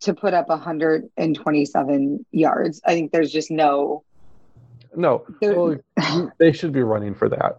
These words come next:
Speaker 2: They really should. But, like,
Speaker 1: <laughs> Like,
Speaker 2: I, and
Speaker 1: that's
Speaker 2: I
Speaker 1: an
Speaker 2: know there's
Speaker 1: insane.
Speaker 2: a, and I know the circumstances were really funky in this with both head coaches for both teams being gone.
Speaker 1: Right.
Speaker 2: You know, a lot of starters for both teams being gone.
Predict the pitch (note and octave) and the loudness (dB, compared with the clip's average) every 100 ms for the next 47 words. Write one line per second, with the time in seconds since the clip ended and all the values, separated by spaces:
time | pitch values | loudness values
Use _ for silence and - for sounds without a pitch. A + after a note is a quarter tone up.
0 | _ - A#2+ A2+ G#2+ G#2 - - - _ | _ -4 0 0 -2 -2 -2 -2 -6 _
1 | - - - A#3 A#3 - - - - - | -10 -2 0 0 -2 -4 -2 0 0 0
2 | - - - - - - E3 F3 F3 G3+ | -4 -10 -10 -12 -16 -4 -2 -2 0 0
3 | F#3 E3 E3+ D#3+ C3+ - - - - - | 0 -2 -2 0 -2 -2 -6 -8 -8 -12
4 | - _ D#3 D#3+ D#3+ D3 D3+ D3+ D3 C#3 | -14 _ -4 0 0 2 2 0 -2 -2
5 | C3 A2+ B2+ A#2+ A2+ A2+ A2 G#2+ A2 G2+ | -2 0 0 0 -2 -2 0 0 0 -2
6 | - G#2+ - A2+ A2 A2+ - A#2 - A#2 | -2 -2 -2 -2 0 0 -2 -4 2 4
7 | A2+ A#2 A2 - G#2+ - A2 - A2 A2 | 4 2 -4 -2 -2 -2 -4 -2 2 2
8 | G2+ A#2 A2+ G2+ A#2+ A2+ G#2 A2 A2 G#2+ | 2 0 -2 0 -2 0 0 0 0 0
9 | A#2 A#2 - _ F#3+ E3+ D#3+ F#3 - A3 | -2 -4 -10 _ -2 0 0 -2 -6 -14
10 | A3+ - - _ C#3 A#2 G#2+ A2 A#2+ G#2+ | -14 -14 -20 _ -2 0 0 0 -2 0
11 | A2 A2 A2+ G#2+ - A2+ G#2+ A2 - A#2 | 0 0 -2 -6 0 2 2 -4 -4 2
12 | A2+ A2+ - A#2 G#2+ A#2+ A2+ A2 A2 A2+ | 2 2 -2 -2 -2 -2 0 0 0 0
13 | B2 | -4